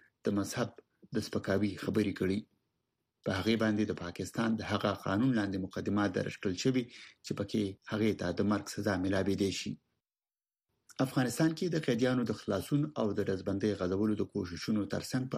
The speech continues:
افغان ځواکونو باندې د طالبانو حملې هم هغسې روانې دي. او په پکتیا ولایت کې په افغان سرحدي ځواکونو باندې د طالبانو په یو تازه حمله کې څوارلس سرحد ساتونکي پوځیان وژل شوي او درې نور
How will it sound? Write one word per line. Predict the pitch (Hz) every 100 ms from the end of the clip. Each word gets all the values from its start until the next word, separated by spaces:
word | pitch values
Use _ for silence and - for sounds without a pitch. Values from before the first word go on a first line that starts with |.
| -
افغان | - 107 98
ځواکونو | 98 - - 139
باندې | 120 117 113
د | 98
طالبانو | 98 95 95 101 95
حملې | 82 95 110 110
هم | 98 92
هغسې | 104 95 - 101
روانې | 95 95 95
دي. | 98 104 _ _ _ - - -
او | 110
په | 104 107 107
پکتیا | - - 110
ولایت | 95 92 95 123
کې | - 117 110 _ _
په | - - 135
افغان | - 139 139
سرحدي | 135 107 95 104
ځواکونو | 95 98 90 - 120
باندې | 98 95 98 - _ _ -
د | -
طالبانو | 92 87 87 104 104
په | 101 101
یو | 92
تازه | 98 92 101
حمله | 85 101 120
کې | - 113 - - - -
څوارلس | 151 135 131 127 -
سرحد | - - 101 131 -
ساتونکي | 104 - 110 - -
پوځیان | 92 95 98 92
وژل | 90 98 95
شوي | - 139 147 147
او | 104
درې | 95 104 101
نور | 101